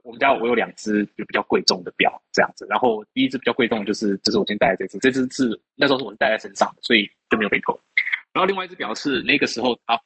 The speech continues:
爸帮我从，呃，就是我跟他爸拿的一只，也是另外一只 Rolex 的表吧，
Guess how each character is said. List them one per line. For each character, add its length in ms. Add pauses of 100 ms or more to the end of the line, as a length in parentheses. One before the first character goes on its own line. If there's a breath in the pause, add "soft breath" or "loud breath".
爸 160
帮 200
我 140
从， 260 (360)
呃， 60
就 120
是 80
我 60
跟 100
他 60
爸 140
拿 180
的 80
一 160
只， 580
也 100
是 100
另 100
外 100
一 40
只 140
Rolex 380
的 100
表 200
吧， 180